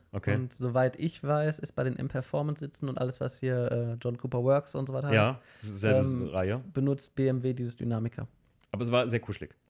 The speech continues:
Speaker 1: Das fand
Speaker 2: Auf jeden
Speaker 1: ich
Speaker 2: Fall,
Speaker 1: gerade
Speaker 2: das
Speaker 1: im Winter
Speaker 2: ist super.
Speaker 1: morgens, wenn du zu einem Treffen gefahren bist, wo du hast dich da reingesetzt und man muss ja sagen, und das fand ich immer, wer heutzutage gesagt hat, äh, ja gut, wenn ich davon rede, dass ich für die Sitze jenseits der viereinhalbtausend bezahlt habe oder so, boah, wie kann man so viel für einen Sitz bezahlen? Naja, es ist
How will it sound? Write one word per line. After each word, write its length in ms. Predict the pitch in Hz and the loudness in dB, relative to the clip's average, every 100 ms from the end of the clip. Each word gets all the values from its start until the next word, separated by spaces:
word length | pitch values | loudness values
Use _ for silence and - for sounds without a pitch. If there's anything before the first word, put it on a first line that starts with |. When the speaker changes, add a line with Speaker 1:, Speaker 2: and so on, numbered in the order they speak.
| _ | _
Speaker 1:
Das 140 | 98 - | -10 -2
fand 140 | 113 | 2
Speaker 2:
Auf 60 | 123 | 4
jeden 120 | 123 | 4
Speaker 1:
ich 60 | |
Speaker 2:
Fall, 160 | 135 117 | 2 2
Speaker 1:
gerade 180 | 113 117 | 4 4
Speaker 2:
das 40 | |
Speaker 1:
im 80 | 110 | 4
Winter 160 | 120 120 | 2 4
Speaker 2:
ist 20 | |
super. 60 | 113 | 2
Speaker 1:
morgens, 240 | 120 120 | 2 0
wenn 100 | 113 | 0
du 80 | 104 | 0
zu 380 | - 104 101 - | -2 -2 -2 -4
einem 220 | 104 101 | -6 -2
Treffen 260 | 131 131 101 | -2 0 -2
gefahren 320 | 95 101 104 | 0 0 0
bist, 160 | 110 - | -4 -4
wo 100 | 104 | -4
du 60 | |
hast 100 | 101 | -2
dich 60 | 95 | -2
da 80 | 104 | 0
reingesetzt 500 | 123 104 101 - - | 2 2 0 -4 -2
und 180 | 107 - - - 98 | -2 -2 -18 -10 -2
man 120 | 101 | 0
muss 140 | 107 | 2
ja 140 | 107 92 | 0 2
sagen, 340 | 95 101 110 | 2 2 0
und 220 | - 92 | -4 -4
das 100 | 101 | -4
fand 160 | - 101 | -2 -6
ich 80 | 98 | -4
immer, 300 | 101 101 - - - - _ | -2 -2 -4 -18 -20 -20 _
wer 160 | 101 101 | 0 2
heutzutage 520 | 110 110 113 113 113 | 2 2 0 2 2
gesagt 360 | 104 98 107 113 | 0 0 0 -2
hat, 240 | 104 - 71 | -6 -10 -12
äh, 160 | - 98 | -8 -2
ja 160 | 104 | 0
gut, 180 | 98 104 - _ - | 0 -4 -6 _ -6
wenn 120 | 95 | -2
ich 80 | 92 | -2
davon 400 | 101 92 - 101 | -2 -4 -4 -4
rede, 240 | 92 107 101 | 0 0 0
dass 160 | 90 | -2
ich 80 | 92 | -4
für 100 | 92 | -8
die 80 | 90 | -4
Sitze 420 | 98 - 95 80 87 85 | -4 -2 -2 -2 -8 -10
jenseits 420 | 87 104 107 92 | -2 0 0 0
der 100 | 92 | -4
viereinhalbtausend 540 | 107 95 85 95 104 104 | -2 -2 0 0 2 0
bezahlt 300 | 95 104 101 | 0 0 0
habe 100 | 98 | -2
oder 140 | 101 | -2
so, 200 | 104 101 - - - - | 0 -4 -6 -20 -20 -14
boah, 340 | 92 92 101 | -10 0 0
wie 60 | 101 | 2
kann 140 | 104 | 0
man 80 | 101 | 0
so 80 | 98 | -2
viel 160 | 104 | -4
für 20 | 98 | -4
einen 80 | |
Sitz 160 | 92 95 | -4 -6
bezahlen? 400 | 98 113 107 107 | -8 -4 -4 -4
Naja, 360 | 92 87 107 - | -6 -4 -4 -6
es 100 | - | -10
ist 120 | 90 | -10